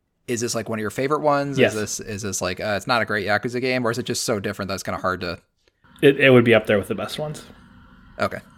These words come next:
Speaker 2: No,
Speaker 1: Cool.
Speaker 2: no question. Um, it's, it's, it's so different and fun, and I think it's one of those things where a lot of series would just keep going and just hammering home the same thing over and over again.
Speaker 1: Yeah.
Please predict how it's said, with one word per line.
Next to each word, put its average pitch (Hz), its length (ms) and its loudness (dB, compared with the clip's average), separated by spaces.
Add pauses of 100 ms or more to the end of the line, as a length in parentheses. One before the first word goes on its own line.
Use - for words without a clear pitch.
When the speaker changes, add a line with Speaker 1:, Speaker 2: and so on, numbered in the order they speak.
Speaker 2:
No, 120 160 4
Speaker 1:
Cool. 127 100 -2
Speaker 2:
no 117 120 6
question. 127 400 -4 (500)
Um, 107 480 0 (220)
it's, 117 280 0
it's, 120 260 2 (1120)
it's 113 160 -4
so 131 200 8
different 117 440 4
and 107 140 2
fun, 104 480 0 (160)
and 113 200 2
I 104 60 6
think 110 240 2
it's 107 120 -2
one 110 100 4
of 104 60 4
those 101 140 0
things 107 300 0
where 98 460 0 (720)
a 113 80 6
lot 104 360 6
of 107 100 2
series 113 520 4
would 107 120 2
just 104 220 -4
keep 104 220 -6
going 101 360 4
and 98 100 -2
just - 280 -6
hammering 107 380 2
home 104 220 2
the 101 80 2
same 104 240 -2
thing 104 200 0
over 98 180 0
and 98 100 -2
over 95 180 0
again. 104 400 0 (240)
Speaker 1:
Yeah. 101 260 -2